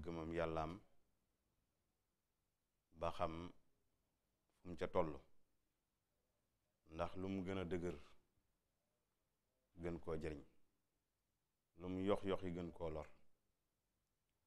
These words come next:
Waaye ni nga xamante ni moom la sëriñ bi bëgg ñu gëmee ko yàlla, jullit bu ko gëmee noonu,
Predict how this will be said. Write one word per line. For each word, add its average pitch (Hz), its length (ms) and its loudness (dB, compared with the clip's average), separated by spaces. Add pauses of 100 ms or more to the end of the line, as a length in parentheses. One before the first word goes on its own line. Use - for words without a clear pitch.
(280)
Waaye 95 420 10
ni 92 140 2
nga 110 160 8
xamante 95 360 2
ni 90 80 0
moom 92 200 2
la 87 80 2
sëriñ 90 280 -4
bi 87 60 0
bëgg 85 300 -4
ñu 87 140 -2
gëmee 101 220 4
ko 95 100 -2
yàlla, 76 360 4 (1500)
jullit 95 360 2
bu 92 80 -4
ko 95 180 4
gëmee 101 300 6
noonu, 82 440 0